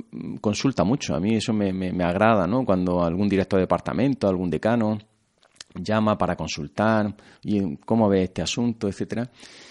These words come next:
Y, por supuesto, porque hay muchas cuestiones que hay que hacerlo en colaboración, ¿no? Con profesores, cuando,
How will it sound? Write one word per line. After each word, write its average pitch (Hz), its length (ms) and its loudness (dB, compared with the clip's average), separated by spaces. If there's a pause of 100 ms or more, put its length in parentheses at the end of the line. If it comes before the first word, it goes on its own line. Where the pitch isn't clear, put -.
(180)
Y, 76 160 -6
por - 120 -6
supuesto, - 380 -2
porque 82 440 2
hay 85 120 -2
muchas 87 360 -2
cuestiones - 380 -4
que 87 120 -4
hay 82 40 -2
que 85 400 -4
hacerlo 87 320 -8
en 85 80 -6
colaboración, 85 640 -2
¿no? 113 160 -2
Con 85 160 -4
profesores, 104 420 -4
cuando, 76 480 -6